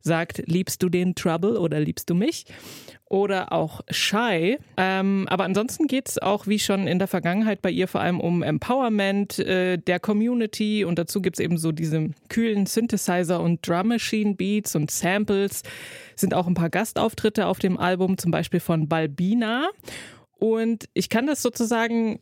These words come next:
äh, aus, äh, objektiver, kritischer Sicht schon irgendwie, d-, das ist alles gut gemacht und, äh, finde es auch inhaltlich, ähm, interessant und gut, dass sie das sozusagen, also dass sie ihre Rolle da so ausfüllt als die Sprecherin, die sie sein will.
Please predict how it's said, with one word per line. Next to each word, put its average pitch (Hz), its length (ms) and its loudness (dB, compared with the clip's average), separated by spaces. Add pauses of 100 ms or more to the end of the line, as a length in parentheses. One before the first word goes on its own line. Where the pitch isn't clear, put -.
äh, - 360 -4
aus, 180 260 0 (100)
äh, 160 200 0
objektiver, 202 580 0
kritischer 240 540 0
Sicht 165 260 -2
schon 175 260 0
irgendwie, 175 540 0 (180)
d-, - 120 -2
das 165 160 2
ist 170 80 0
alles 175 240 0
gut 208 160 0
gemacht 175 520 0
und, 175 380 0
äh, 170 340 2 (380)
finde 208 300 2
es 185 100 -4
auch 175 300 0 (120)
inhaltlich, 220 880 0
ähm, 175 380 2
interessant 196 720 0
und 180 160 2
gut, 285 280 0
dass 202 120 -2
sie 190 100 0
das 180 180 0
sozusagen, 165 340 0
also 165 140 2
dass 180 200 0
sie 208 140 0
ihre 185 320 0
Rolle 190 300 2
da 180 140 0
so 185 100 0
ausfüllt 180 580 0
als - 240 -2
die 185 80 0
Sprecherin, 175 680 0
die 170 120 0
sie 170 140 2
sein 170 340 2
will. 170 180 0